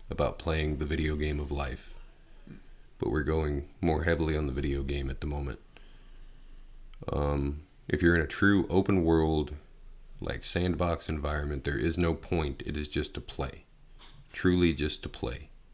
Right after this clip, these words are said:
Then there is no wrong way to play the game, right? All right, so if you want to be of the theist type or of the higher power type, then somebody programmed the game, right?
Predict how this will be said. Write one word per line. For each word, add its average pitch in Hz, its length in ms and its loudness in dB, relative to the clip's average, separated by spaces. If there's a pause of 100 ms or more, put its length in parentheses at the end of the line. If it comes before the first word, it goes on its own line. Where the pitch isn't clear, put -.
(680)
Then 82 100 4
there 76 160 2
is 76 100 0
no 80 120 2
wrong 78 280 2
way 76 80 -2
to 71 60 -4
play 76 160 -2
the 71 80 0
game, 64 320 -4
right? 76 220 -4 (1120)
All 82 60 6
right, 71 260 2
so 76 480 2 (460)
if - 200 -4
you 82 240 4
want 82 300 0
to 82 60 -8
be 78 460 0 (760)
of 71 220 -4
the 69 80 -6
theist 85 600 0
type 76 480 -6
or 69 260 0
of 71 220 -6
the 69 100 -6
higher 73 260 2
power 78 360 -2
type, - 380 -6 (720)
then 76 160 0
somebody 82 320 0
programmed 80 520 0
the 71 60 -6
game, 69 260 -4
right? 80 280 0